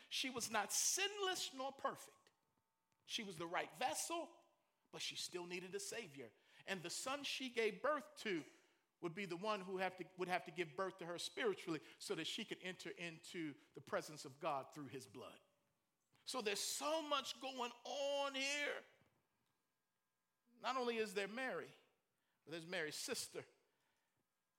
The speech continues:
possibly Salome, which we see her mentioned in another gospel. Because the women are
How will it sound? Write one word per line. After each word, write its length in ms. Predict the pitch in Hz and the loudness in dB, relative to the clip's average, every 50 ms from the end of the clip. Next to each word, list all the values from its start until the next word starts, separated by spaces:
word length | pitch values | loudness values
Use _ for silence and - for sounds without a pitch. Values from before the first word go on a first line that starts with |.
| _ _ _ _ _ _ _ - | _ _ _ _ _ _ _ -2
possibly 720 | - 262 269 262 262 - 254 220 170 180 196 196 190 180 175 - - - _ _ _ _ _ _ _ _ _ _ _ _ _ _ _ _ _ _ _ _ _ _ _ _ | 0 2 2 4 2 2 0 0 -2 2 2 4 4 2 0 -6 -14 -20 _ _ _ _ _ _ _ _ _ _ _ _ _ _ _ _ _ _ _ _ _ _ _ _
Salome, 1080 | - - - - - - - - - - - - - - 226 226 226 214 196 180 170 156 135 98 - - - _ _ _ _ _ - _ _ _ _ _ _ _ _ _ _ _ _ _ _ _ | -8 -6 -4 -2 -2 -2 -2 -2 -2 -2 -2 -2 -2 2 2 4 4 4 2 2 2 0 -2 -2 -4 -8 -18 _ _ _ _ _ -20 _ _ _ _ _ _ _ _ _ _ _ _ _ _ _
which 220 | - 160 - - 202 | -10 -8 -6 -6 -4
we 80 | 208 | -4
see 380 | 190 - - - 208 196 190 185 | -2 -2 -4 -2 -4 -4 -4 -4
her 180 | 180 196 180 160 170 | -2 -2 -4 -2 -2
mentioned 460 | 190 202 185 - - - 180 170 170 165 - - - - _ _ _ - | -2 -4 -2 -2 -2 -2 -2 -4 -4 -6 -12 -18 -20 -20 _ _ _ -8
in 100 | 156 165 | -6 -4
another 280 | 160 165 170 156 147 139 147 | -2 -2 -2 -2 -2 -2 0
gospel. 640 | 175 175 165 156 143 - - - - - - - - _ _ _ _ _ _ _ _ _ _ _ _ _ _ - - | 2 4 4 4 2 0 -6 -10 -12 -14 -16 -16 -18 _ _ _ _ _ _ _ _ _ _ _ _ _ _ -8 -6
Because 280 | 190 - 233 196 160 | 0 2 2 2 2
the 120 | 165 190 170 | 2 0 0
women 540 | 165 214 294 339 339 302 262 233 214 208 - - - | 2 2 0 2 2 2 2 0 0 -2 -8 -6 0
are 180 | - 196 190 | 2 2 2